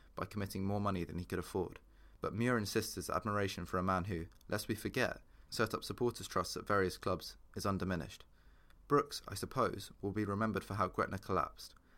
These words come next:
but he blew all of his money on taking a small village through the divisions, to a Scottish Cup final and into Europe. People forget the massive amount he tried to do for the good of the community, and that's the sad thing about it. How is David Murray going to be remembered at Rangers? And Craig White? You just wonder.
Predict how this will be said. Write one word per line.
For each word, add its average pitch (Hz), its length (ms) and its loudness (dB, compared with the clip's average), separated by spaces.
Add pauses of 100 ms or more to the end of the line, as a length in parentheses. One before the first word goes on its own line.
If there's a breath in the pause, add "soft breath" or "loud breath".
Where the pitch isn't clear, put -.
(140 soft breath)
but - 100 -8
he 110 100 0
blew 123 260 6
all 117 140 6
of 98 60 0
his 101 160 -2
money 95 340 0
on 90 80 0
taking 95 380 0
a - 40 -4
small 110 220 0
village 90 320 0
through 95 140 2
the 95 100 2
divisions, 87 500 -2 (200)
to 101 80 0
a 98 40 2
Scottish 113 380 -4
Cup - 160 2
final - 380 0 (100)
and 98 80 0
into 95 220 -2
Europe. - 360 -2 (520 soft breath)
People 120 200 -2
forget - 380 2
the 92 60 0
massive 107 320 2
amount 104 300 0
he 90 100 -4
tried 92 220 2
to 95 80 -4
do 92 180 0
for - 100 -6
the 90 100 -4
good - 160 0
of 95 60 0
the 92 60 -10
community, 92 580 -4 (520 soft breath)
and 98 120 0
that's - 160 2
the 98 60 -8
sad 101 300 4
thing 95 140 -4
about 92 360 0
it. - 100 -10 (640)
How 123 200 8
is 120 80 2
David 113 260 4
Murray 110 260 4
going 95 200 -2
to - 100 -8
be 95 80 0
remembered 92 380 2
at - 80 -4
Rangers? 98 460 0 (260 soft breath)
And 95 120 -6
Craig 110 280 4
White? 98 340 2 (340)
You 92 60 -8
just 101 220 -4
wonder. 104 260 0